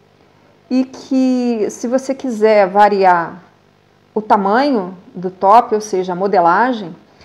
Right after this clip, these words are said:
você pode começar da mesma forma que eu mostrei no vídeo, né?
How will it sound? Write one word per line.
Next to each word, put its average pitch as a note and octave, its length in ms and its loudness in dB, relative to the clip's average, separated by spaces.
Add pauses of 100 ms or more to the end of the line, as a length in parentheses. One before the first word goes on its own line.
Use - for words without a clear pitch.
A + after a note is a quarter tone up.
(140)
você B3+ 200 0
pode A#3 300 4
começar C#4+ 400 0
da G3 100 0
mesma G3 320 -2
forma C4 380 2
que - 80 -6
eu C4+ 40 -2
mostrei A3 320 -2
no A3 100 -2
vídeo, G#3+ 460 -6 (760)
né? A#3 340 -2